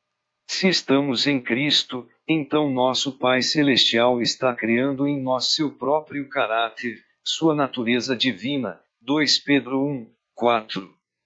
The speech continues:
O tempo semanal que Deus estabeleceu perpetuamente para nos lembrar de que Ele é o Criador é o mesmo período de tempo no qual nos instrui e nos molda como sua nova criação. Ponto. A palavra de Deus nos chama de meninos novamente nascidos e diz que devemos desejar o leite racional,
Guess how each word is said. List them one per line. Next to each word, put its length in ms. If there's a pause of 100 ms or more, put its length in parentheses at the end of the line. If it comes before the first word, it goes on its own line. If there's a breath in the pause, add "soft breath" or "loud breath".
(600)
O 100
tempo 420
semanal 640
que 160
Deus 340
estabeleceu 840
perpetuamente 1080
para 260
nos 220
lembrar 480
de 180
que 180
Ele 200
é 100
o 100
Criador 540
é 80
o 60
mesmo 480
período 560
de 140
tempo 440
no 140
qual 320
nos 240
instrui 560
e 40
nos 220
molda 380
como 320
sua 260
nova 360
criação. 520
Ponto. 440
A 60
palavra 600
de 140
Deus 360
nos 200
chama 420
de 140
meninos 560
novamente 760
nascidos 640
e 100
diz 300
que 160
devemos 580
desejar 560
o 60
leite 420
racional, 800